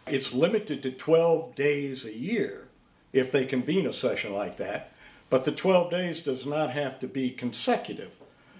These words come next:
The twelve days can be spread over the rest of the year. They could meet for two days, three days. And lately, I don't wanna go too far in the weeds,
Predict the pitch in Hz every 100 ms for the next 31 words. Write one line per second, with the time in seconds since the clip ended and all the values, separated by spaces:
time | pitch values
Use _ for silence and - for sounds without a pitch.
0 | - - 113 156 160 151 175 214 196 135
1 | 123 110 - - 131 113 98 123 113 110
2 | 107 - _ _ _ _ _ _ _ _
3 | _ _ 131 123 131 - 123 104 104 107
4 | 104 90 104 - - 131 127 120 - 139
5 | 127 123 120 117 - 120 120 117 120 -
6 | - - - 160 151 180 285 - 147 139
7 | 180 - _ _ - 120 131 143 127 127
8 | 123 - 127 151 139 113 117 170 127